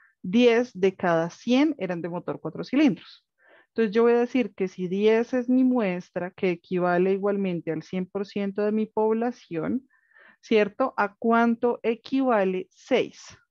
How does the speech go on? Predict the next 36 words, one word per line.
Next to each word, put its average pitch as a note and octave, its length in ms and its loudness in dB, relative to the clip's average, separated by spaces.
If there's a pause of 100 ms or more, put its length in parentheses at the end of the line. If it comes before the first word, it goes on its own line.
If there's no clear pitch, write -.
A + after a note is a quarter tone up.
(720)
Entonces F#3+ 180 -10
recuerden, A3+ 500 0
para E3 320 0
nosotros F3 460 -8
realizar G3 400 -4
este E3+ 220 -12
tipo G3 340 -6
de G#3 80 -2
ejercicios, B3 560 -4
nosotros F#3+ 440 -4
lo F3 120 -8
que F#3+ 80 -8
hacemos F3 340 -8
son C4 240 -2 (460)
reglas G3 400 2
de A3 120 2
tres G#3 440 -2 (680)
simples. D4 540 2
Para G#3 160 0
hacer A#3+ 160 0
una B3 160 2
regla B3 240 -2
de B3 60 0
tres F#3 240 -8
simple, G#3 320 -8
que G#3+ 100 -6
necesitamos A3+ 680 -2
dos A3+ 280 0
datos G#3+ 560 -2 (640)
y C#4 140 6
uno C#4+ 260 8
que C#4+ 120 0
se D4+ 120 -2
conozca G#3+ 460 0
directamente. E3 640 -4
Entonces, D#3+ 480 -8